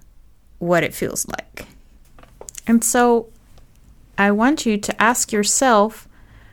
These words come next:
what it feels like to be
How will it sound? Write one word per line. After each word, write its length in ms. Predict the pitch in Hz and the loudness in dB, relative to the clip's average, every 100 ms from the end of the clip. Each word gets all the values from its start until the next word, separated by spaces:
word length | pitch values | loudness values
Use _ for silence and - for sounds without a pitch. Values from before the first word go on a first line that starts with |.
| - | -18
what 340 | - 202 208 247 | -10 0 2 4
it 220 | - 233 | 2 -2
feels 420 | - 247 254 240 | -2 0 2 2
like 380 | 202 190 190 - | 0 2 0 -2
to 200 | - 208 | -4 -2
be 540 | 196 196 190 185 190 | 0 0 0 -2 -6